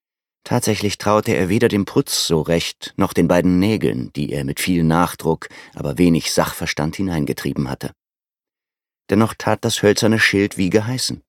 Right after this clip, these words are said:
und blieb an der Mauer haften. „Nuova Apertura, Neueröffnung,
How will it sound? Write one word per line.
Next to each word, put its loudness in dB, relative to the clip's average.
und -2
blieb -2
an 0
der 2
Mauer 0
haften. -12
„Nuova 4
Apertura, 0
Neueröffnung, -2